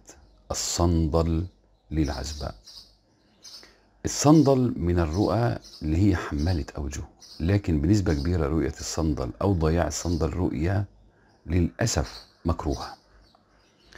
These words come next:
فرؤية الصندل بالنسبة للبنت العزباء أحيانًا بتكون علامة على التغييرات،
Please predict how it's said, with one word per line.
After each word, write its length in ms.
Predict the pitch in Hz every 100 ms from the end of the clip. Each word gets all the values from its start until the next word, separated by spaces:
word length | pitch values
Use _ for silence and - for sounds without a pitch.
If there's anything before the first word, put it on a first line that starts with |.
| - - _
فرؤية 340 | - 110 156 139
الصندل 440 | 101 - 135 107 80
بالنسبة 380 | 73 101 95
للبنت 280 | 73 87 95
العزباء 540 | 76 67 67 76 85 - - _ - - _ -
أحيانًا 440 | - - 117 131
بتكون 420 | 82 95 - 107
علامة 380 | 92 71 117 107
على 220 | 71 87
التغييرات، 760 | 85 - 82 78 73 65 65 -